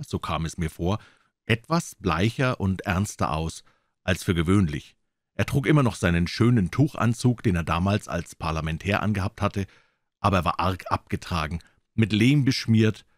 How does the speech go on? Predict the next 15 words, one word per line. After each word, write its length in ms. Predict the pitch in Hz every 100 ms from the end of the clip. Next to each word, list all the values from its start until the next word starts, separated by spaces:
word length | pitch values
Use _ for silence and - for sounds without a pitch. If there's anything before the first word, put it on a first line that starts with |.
| _
und 160 | 98 -
von 120 | 92
den 140 | 85
Dornen 380 | 82 85 101 110
der 100 | 87
Waldsträucher 680 | 80 82 - 85 92 95 98
zerrissen. 560 | - 104 87 - 78 - _ _ _ _ _ _ _ _ _ -
»So«, 380 | 101 123 151 - - _ _ _ _
sagte 380 | 95 85 - 98
er, 260 | 85 78 - _ _ _ -
»da 140 | 98
ist 200 | 117 -
ja 120 | 113
Jim 420 | 95 - 117 92 87
Hawkins. 720 | 90 107 113 101 - -